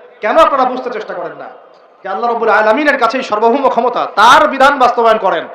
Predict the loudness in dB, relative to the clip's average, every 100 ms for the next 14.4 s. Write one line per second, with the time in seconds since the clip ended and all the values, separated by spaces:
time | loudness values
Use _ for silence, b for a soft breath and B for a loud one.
0 | B B -4 0 2 2 2 -2 -4 -2
1 | 0 2 2 0 -2 -6 -6 -8 -10 -12
2 | -16 -18 -20 -20 _ -20 -20 -20 -18 -18
3 | -10 -8 0 0 2 2 2 -2 -10 -16
4 | -20 -20 -8 -4 0 0 0 -4 -10 -18
5 | -20 -20 -20 -20 -10 -4 -4 -4 -14 -20
6 | -20 -20 _ _ -10 -6 -6 -4 -2 -2
7 | -2 -4 -4 -4 -2 -4 -6 -6 -8 -8
8 | -14 -18 -20 _ _ _ _ _ _ _
9 | _ b b 0 0 0 -2 -4 -4 0
10 | 2 4 2 -6 -16 B B B -4 -2
11 | 2 2 2 0 -8 -8 -2 0 2 2
12 | 2 2 0 0 -2 -6 -8 -2 2 4
13 | 4 2 0 0 0 0 -2 -6 -6 -6
14 | -8 -10 -12